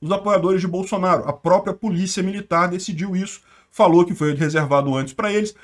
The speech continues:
Da outra vez que teve briga, tinha sido decidido a favor da oposição. Então, dessa vez é pró-Bolsonaro.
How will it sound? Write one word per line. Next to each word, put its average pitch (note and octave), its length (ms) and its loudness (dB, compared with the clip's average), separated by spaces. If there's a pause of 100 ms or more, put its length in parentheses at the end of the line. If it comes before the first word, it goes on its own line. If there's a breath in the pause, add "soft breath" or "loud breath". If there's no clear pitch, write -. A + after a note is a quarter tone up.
(120)
Da D#3+ 100 2
outra F3+ 300 4
vez E3 180 2
que - 80 -8
teve D#3 260 0
briga, C#3 520 0
tinha - 240 -2
sido D#3 140 -6
decidido C#3 340 -6
a C#3 40 -4
favor C3+ 200 -6
da D3+ 80 -2
oposição. F#3+ 580 -2 (240 loud breath)
Então, F3 240 -2
dessa F#3 260 0
vez E3+ 360 0
é F3+ 100 2
pró-Bolsonaro. F3 920 -2